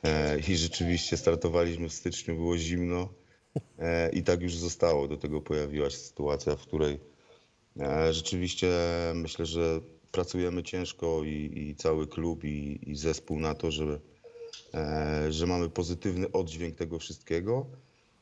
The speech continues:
Mm, jeżeli będzie taka możliwość, żeby, żeby komuś pomóc poprzez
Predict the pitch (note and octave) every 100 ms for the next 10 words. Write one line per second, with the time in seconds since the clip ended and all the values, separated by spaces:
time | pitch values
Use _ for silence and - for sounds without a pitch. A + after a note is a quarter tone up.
0 | - G2+ F#2 F#2 F#2 F#2 F#2 F2+ F2+ -
1 | F#2+ F#2+ F2+ G#2 F#2 F#2+ F#2+ F#2+ F2+ F2+
2 | E2+ D2+ E2 E2 E2 D#2 - - - D#2
3 | D2+ D2+ D2+ D2 - _ _ - - D#2+
4 | D#2+ - F2 E2 - F#2+ F#2 E2 - E2+
5 | - D#2+ D2 -